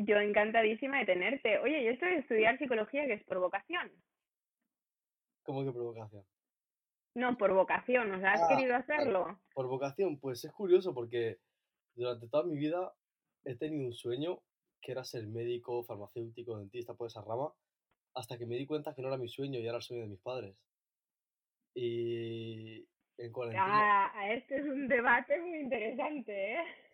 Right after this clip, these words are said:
Speaker 2: Sí, sí, sí, sí. Hasta que en cuarentena me vino genial porque estuve en un proceso de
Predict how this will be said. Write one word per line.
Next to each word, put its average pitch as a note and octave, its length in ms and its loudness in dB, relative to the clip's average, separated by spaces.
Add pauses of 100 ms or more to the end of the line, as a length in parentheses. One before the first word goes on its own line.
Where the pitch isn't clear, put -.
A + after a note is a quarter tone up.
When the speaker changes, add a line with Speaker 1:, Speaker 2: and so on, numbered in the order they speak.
Speaker 2:
Sí, G#2+ 140 -10
sí, G#2 180 -16
sí, G#2+ 100 -18 (120)
sí. G2+ 140 -16 (380)
Hasta - 220 -10
que A#2+ 60 -4
en A#2 80 -8
cuarentena A#2+ 600 -2 (280)
me A#2 140 -6
vino B2 200 -4
genial C3 460 -4 (600)
porque A2 280 -12
estuve A#2+ 440 -4
en A#2 80 -6
un A2+ 220 -8
proceso A#2 500 -8
de G#2 500 -10